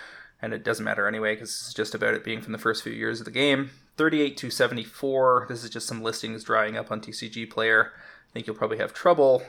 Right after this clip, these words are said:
unloading them, uh, but you're also very unlikely to <laughs> have them sitting around unless you are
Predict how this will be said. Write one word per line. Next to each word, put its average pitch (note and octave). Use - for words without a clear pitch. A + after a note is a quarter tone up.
unloading A#2
them, A2+
uh, A2
but A#2
you're A2+
also A#2
very A2
unlikely A2+
to A2
<laughs> -
have -
them D3
sitting A#2+
around A2+
unless A2+
you A2+
are A#2